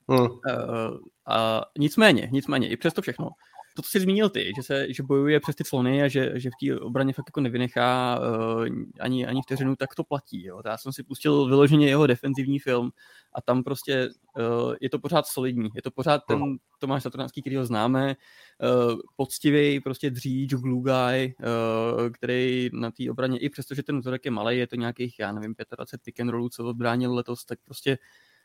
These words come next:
Speaker 2: a-, ani na jednom nemůžeš říct, že by nějak umřel na cloně, nebo že by vyloženě se na to vykašlal, že by něco udělal špatně.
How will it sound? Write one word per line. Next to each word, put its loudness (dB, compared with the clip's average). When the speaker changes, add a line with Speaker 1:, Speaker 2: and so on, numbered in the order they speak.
Speaker 2:
a-, -4
ani 4
na 6
jednom 4
nemůžeš 0
říct, -4
že -2
by 0
nějak -2
umřel -2
na -4
cloně, -2
nebo -6
že -14
by -10
vyloženě -6
se -14
na -6
to -10
vykašlal, -4
že -10
by -8
něco -10
udělal -6
špatně. -2